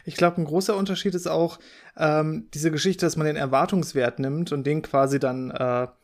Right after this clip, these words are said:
als Grundlage für die Entscheidung nimmt. Ähm, der beinhaltet ja quasi, dass man das Spiel unendlich oft wiederholt und guckt dann, was ich im Schnitt gewinne.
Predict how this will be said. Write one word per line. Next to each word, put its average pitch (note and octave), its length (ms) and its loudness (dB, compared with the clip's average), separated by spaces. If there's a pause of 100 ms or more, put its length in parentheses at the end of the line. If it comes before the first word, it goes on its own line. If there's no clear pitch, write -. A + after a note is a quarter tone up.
als C3 220 -2
Grundlage E3 480 4
für - 100 -14
die D3 80 -2
Entscheidung D3+ 480 2
nimmt. D3+ 340 -4 (360)
Ähm, C#3+ 400 2 (320)
der D#3+ 120 6
beinhaltet F3+ 560 0
ja D#3+ 100 2
quasi, D#3+ 360 0
dass D#3+ 140 2
man E3 80 -2
das D3+ 140 0
Spiel F3+ 300 6
unendlich E3 440 0
oft - 220 -4
wiederholt E3 640 6
und D#3 160 -4
guckt F3+ 260 0
dann, D#3+ 140 2
was D3+ 140 -4
ich - 120 -6
im C#3 120 -4
Schnitt E3+ 340 0
gewinne. C#3+ 520 0